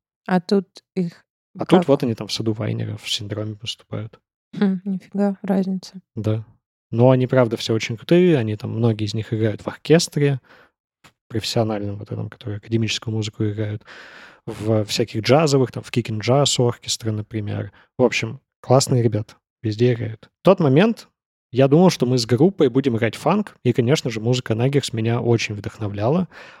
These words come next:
Speaker 2: а ещё именно они помогли мне перестроить так своё мышление и начать использовать музыкальные инструменты не в их классическом назначении.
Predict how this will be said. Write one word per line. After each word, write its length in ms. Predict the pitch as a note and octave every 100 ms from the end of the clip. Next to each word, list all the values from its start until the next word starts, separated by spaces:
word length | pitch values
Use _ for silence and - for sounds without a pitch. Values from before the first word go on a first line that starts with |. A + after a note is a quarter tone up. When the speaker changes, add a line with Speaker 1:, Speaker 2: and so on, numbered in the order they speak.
| -
Speaker 2:
а 100 | A#2+
ещё 280 | - D3+
именно 280 | E3 C3 A#2+
они 180 | A2 C3+
помогли 380 | C3 G#2+ G#2 B2+
мне 160 | B2
перестроить 760 | G#2+ A2 G2+ - A2+ G#2+ - - _ _ _ -
так 140 | -
своё 220 | - G#2+
мышление 680 | G#2 G2+ B2+ D#3+ G#3 F#3+ E3+ - - -
и 120 | C#3+
начать 320 | B2 - C#3+
использовать 440 | - C#3+ A#2+ A2
музыкальные 400 | A#2 G#2+ - A2+
инструменты 560 | G#2+ - A#2 C#3+ F3+ C#3+
не 100 | A2+
в 60 | C#3
их 80 |
классическом 520 | - D3 - A#2 - A#2
назначении. 680 | A2 A#2+ - A2+ G#2 A2